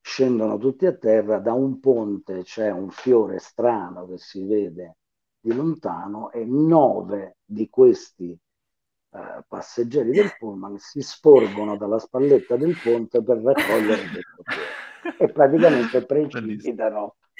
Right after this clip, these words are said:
Speaker 1: tutte e nove, eh, dentro un fiume che sta sulla Roma L'Aquila, quindi in Italia. All'interno di questo fiume invece c'è una giungla, praticamente una savana, un qualcosa di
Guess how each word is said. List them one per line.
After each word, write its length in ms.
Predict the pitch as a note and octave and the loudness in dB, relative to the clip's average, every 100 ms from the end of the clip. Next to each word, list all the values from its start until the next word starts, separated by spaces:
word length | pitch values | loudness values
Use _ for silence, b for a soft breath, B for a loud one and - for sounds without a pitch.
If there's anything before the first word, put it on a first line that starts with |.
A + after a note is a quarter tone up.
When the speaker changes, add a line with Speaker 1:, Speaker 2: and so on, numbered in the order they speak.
| - - | -12 2
Speaker 1:
tutte 380 | F#3 F#3+ - C#3 | 4 4 6 4
e 40 | |
nove, 720 | D#3 C3 G#2+ A2+ A#2 C3+ - _ b b b b _ _ - - - | 6 2 0 0 2 2 0 _ b b b b _ _ -20 -14 -4
eh, 800 | - - F3+ - - - - B2 | -2 -2 -6 -8 -6 -6 -6 2
dentro 320 | C#3 C3 A#2+ | 2 4 -2
un 100 | A#2 C3+ | -4 -8
fiume 480 | F#2 E2+ F2+ B2 C#3+ | -16 -16 -4 -4 -2
che 120 | D3+ | -4
sta 200 | - G#2 | -6 -10
sulla 280 | - A2 A2+ | -10 -4 -4
Roma 280 | G#2 G#2 F#2+ | -4 -8 -10
L'Aquila, 480 | F#2 - _ F#2 F#2 | -14 -16 _ -18 -18
quindi 280 | F#2 F2+ - | -16 -16 -14
in 160 | G2 E2+ | -14 -16
Italia. 540 | D#2+ - - - - | -18 -20 -20 -20 -18
All'interno 640 | - D#3+ G3+ F3+ C#3+ G2+ G#2+ | -6 -2 -2 -2 -4 -6 -8
di 120 | C3 | -4
questo 320 | E3+ E3+ G#3+ | -4 -2 -4
fiume 360 | - A2+ G#2+ B2 | -2 -6 -6 -6
invece 600 | F3+ A2 F#2+ F2 G#2 _ _ _ _ _ _ | -6 -6 -10 -16 -20 _ _ _ _ _ _
c'è 340 | - C#3 A2+ | -4 0 0
una 720 | F#2+ G2+ G#2 G#2 - - - D2+ _ _ | 0 -8 -10 -12 -14 -18 -20 -20 _ _
giungla, 840 | _ F#2 D#3+ C3 F#2+ F2+ G2 F#2+ A2 | _ -2 0 0 -4 -10 -8 -8 -8
praticamente 760 | G#2+ G#2 A2 - A#2+ A2 G#2 G2+ | -6 -6 -6 -6 -6 -6 -10 -10
una 160 | A#2 | -8
savana, 720 | A#2 A2+ A2 B2+ - - D3 - | -8 -8 -4 -4 -4 -12 -12 -8
un 260 | B2 C3 | -4 -4
qualcosa 580 | - C3 A#2+ C3+ C#3 B2 | 0 0 0 0 0 0
di 200 | A#2 B2 | -4 -6